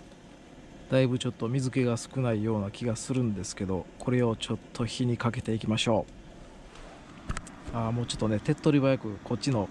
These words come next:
ガソリンストーブ使ってます。そろそろ仕上がりましたかね。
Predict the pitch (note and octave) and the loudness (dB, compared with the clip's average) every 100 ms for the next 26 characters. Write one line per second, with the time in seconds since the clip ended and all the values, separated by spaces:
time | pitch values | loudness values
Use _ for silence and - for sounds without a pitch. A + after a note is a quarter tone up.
0 | - A#2+ B2 B2 - A#2+ - G2+ G#2 D2+ | 0 2 4 4 4 2 2 -4 -2 0
1 | - - - - - - - - - - | 2 2 2 -2 -6 -10 -12 -12 -14 -14
2 | - - - - - - - - - - | -14 -16 -16 -16 -18 -18 -18 -18 -18 -20
3 | - - - - - - - - - A#2+ | -20 -18 -18 -16 -18 -16 -16 -6 0 2
4 | - G#2+ - - - - - A#2+ A2 G#2+ | 2 0 -2 -10 -14 -8 -2 2 2 4
5 | A2 A2 G2 - - F2+ F#2+ F2 | 2 2 0 -2 -4 -2 -2 -2